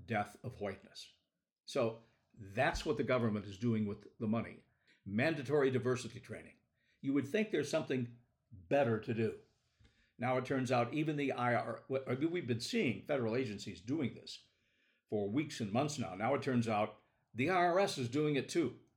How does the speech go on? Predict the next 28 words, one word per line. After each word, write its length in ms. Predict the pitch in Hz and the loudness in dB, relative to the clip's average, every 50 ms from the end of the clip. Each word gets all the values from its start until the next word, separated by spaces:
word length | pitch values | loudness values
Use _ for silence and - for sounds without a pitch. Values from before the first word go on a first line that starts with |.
| _ - - _ _ _ _ _ _ _ _ | _ -20 -20 _ _ _ _ _ _ _ _
If 140 | - 151 151 | -2 0 2
I 120 | 170 185 220 | 4 4 4
was 140 | 202 170 143 | 4 4 4
dictator 440 | 120 160 135 117 - 147 135 127 117 | 2 -2 -4 -4 -2 -2 -2 -2 0
for 160 | 117 120 117 | 0 0 0
a 60 | 104 | 2
day, 180 | 101 110 113 107 | 2 0 0 0
I'd 160 | 104 104 - | 0 -2 -2
shut 200 | - 131 127 127 | -2 -2 -2 -2
down 140 | 131 120 113 | -2 -2 -2
the 80 | 110 | -2
borders 340 | 104 104 107 104 90 90 - | -2 -2 -4 -4 -4 -6 -10
permanently 600 | - - - 131 127 123 117 104 117 123 123 120 - - - _ _ _ _ - | -10 -8 -4 -2 -2 -2 -2 -2 -2 -2 -4 -6 -10 -16 -20 _ _ _ _ -10
and 120 | 104 101 | -10 -10
start 300 | - - 135 113 107 - | -6 -4 -2 -2 -2 -2
the 80 | 110 98 | -4 -4
long 400 | 95 110 113 113 117 123 117 - | 0 0 2 2 2 2 0 -2
and 260 | 98 101 98 101 101 | -6 -8 -8 -6 -4
very 200 | 113 113 117 113 | -2 -2 -2 -2
difficult 440 | 117 120 107 120 117 117 107 101 - | -2 -4 -6 -4 -2 -2 -4 -2 -2
process 440 | 117 110 107 107 - 113 101 - | -2 -2 -2 -2 -2 -6 -6 -6
of 100 | 107 90 | -8 -8
rounding 360 | 95 98 104 110 110 107 104 101 | -4 -2 -2 0 0 -2 -2 -2
up 160 | 101 101 - - | -4 -6 -6 -8
and 120 | 107 107 | -10 -10
deporting 520 | - 95 - - 135 117 107 110 104 104 - | -10 -14 -12 -8 -4 -4 -4 -4 -4 -6 -8
illegal 360 | 104 101 101 101 98 98 95 | -8 -8 -8 -10 -10 -10 -12
immigrants. 460 | 92 92 90 87 90 87 - - - | -12 -12 -12 -14 -14 -16 -16 -18 -20